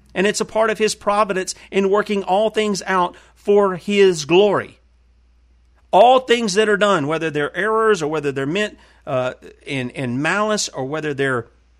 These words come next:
something that is done with goodness because the Spirit of God has transformed a person, whether it is considered an accident on our part or whether it is purposeful, it all happens for a purpose.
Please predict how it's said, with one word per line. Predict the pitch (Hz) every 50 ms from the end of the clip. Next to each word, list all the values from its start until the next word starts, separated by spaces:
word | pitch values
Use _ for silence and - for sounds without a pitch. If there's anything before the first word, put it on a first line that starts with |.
| _ _ _ _ _ _ _ _ _ -
something | - - - 196 202 196 190 175 156
that | 156 143
is | 139 117 123
done | 165 175 180 180 175 170 - - _ _ _ _
with | - 147 147 156 147 - - - _ _ _ _ _ _ _ _ _ -
goodness | 127 123 196 220 214 214 214 208 202 - - - _ _ _ _ _ _ _ -
because | 147 156 - 190 185 185 185 151
the | 139 151 147
Spirit | - - - 190 196 196
of | 180 165
God | 170 180 175 175
has | 165 143
transformed | - - - 196 196 190 - - 196 190 185
a | 175 -
person, | 196 196 190 - - 196 185 185 175 _ _ _ _ _ _ _ _ _ -
whether | 139 170 190 175 180 175
it | 165 156 143 147 -
is | - 147 143
considered | - 185 170 156 - 202 190 180 156 151
an | 156 151 -
accident | 160 180 190 - - 196 180 185 185 -
on | 180 175 175
our | 180 180 180
part | 175 - 190 185 185 -
or | 147
whether | 139 156 170 160 151
it | 131
is | 127 -
purposeful, | - - 208 202 - - - - - 143 131 - - - -
it | - 160
all | 175 185 220 220
happens | 202 208 214 220 214 208 190 -
for | - 165 147
a | 147
purpose. | - - 254 247 240 - - 156 160 - -